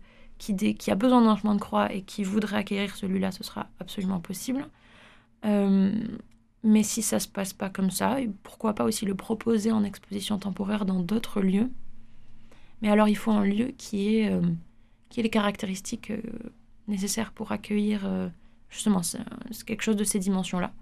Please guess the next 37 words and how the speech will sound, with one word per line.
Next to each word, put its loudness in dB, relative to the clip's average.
Ça 0
se -2
réfléchit, 2
mais 6
voilà. 0
Bon, -12
pour 2
l'instant, 4
je 0
me 8
dis 6
déjà, 4
le, 0
je -8
vais 0
le 2
finir. 6
Je -2
vais 6
voir 4
comment 0
ça 4
se 4
déroule 4
à 2
Saint-Cernin, 2
les 0
retours -8
que -4
j'ai. -2
Et -2
je 2
serai -6
toujours -2
à -4
temps 0
de, 0